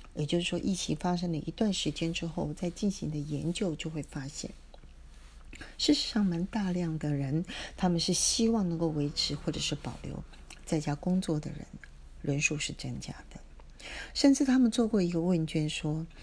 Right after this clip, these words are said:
如果你减薪的话，你减薪多少，你还是选择愿意继续留在在家工作？结果呢，平均值是他们愿意减薪百分之八，这是非常有趣的结果。因为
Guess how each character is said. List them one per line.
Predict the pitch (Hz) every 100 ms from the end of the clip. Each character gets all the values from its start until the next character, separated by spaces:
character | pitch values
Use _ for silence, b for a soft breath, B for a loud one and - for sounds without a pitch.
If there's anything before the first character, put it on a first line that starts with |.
| B B -
如 | 180 320
果 | - 87 -
你 | 165 170
减 | - - -
薪 | - 165 170
的 | 156
话， | - - - - - - -
你 | 156
减 | - -
薪 | - - 175
多 | - 208
少， | 220 - - - B B B
你 | 147 -
还 | - 151 160
是 | 170 -
选 | 175 - -
择 | - 143
愿 | 160 151
意 | 151
继 | - 156
续 | - 147
留 | - 143
在 | - 127 - B B B
在 | 151
家 | 139 131
工 | - 131 -
作？ | - - - - - - B B -
结 | 208 240
果 | 233
呢， | 170
平 | 170 - 170
均 | - 190
值 | 185 160
是 | - - 160 156 B B
他 | -
们 | 170 160
愿 | 156 147
意 |
减 | 147 - -
薪 | - 156
百 | 151 -
分 | - 165
之 | - -
八， | 185 185 196 - B B
这 | -
是 | 220 247
非 | 277
常 | 269 180
有 | 180 160
趣 | 156 -
的 | 165
结 | 147 - 143
果。 | - 143
因 | - 185
为 | 180